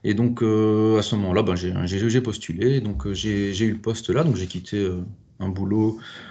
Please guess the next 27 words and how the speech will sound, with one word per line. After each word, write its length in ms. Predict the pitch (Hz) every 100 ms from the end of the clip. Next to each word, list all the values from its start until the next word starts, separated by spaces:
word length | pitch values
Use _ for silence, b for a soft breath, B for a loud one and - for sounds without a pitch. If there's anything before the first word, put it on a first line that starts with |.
| B B B - _ _
qui, 100 | -
j'avoue, 240 | 98 90 107
moi, 200 | 107 110
me, 160 | 107
me, 500 | 101 101 104 101 98
ne 120 | 92 98
me 140 | 104
plaisait 320 | - 107 107
pas 340 | 110 104 98 98
beaucoup, 640 | 101 104 104 110 113 196
mais 160 | 175 107
je 80 | 101
veux 80 |
dire, 100 | 104
voilà, 220 | 104 95 92
ça 160 | 101
m'a 100 | 101
permis 300 | 98 107 117
notamment 380 | 113 101 104 113
d'entrer 340 | 101 101 -
dans 100 | 113
le 60 | 104
monde 160 | 101 98
du 80 |
travail, 400 | 92 - 107 151
et 40 | 101
ça, 140 | -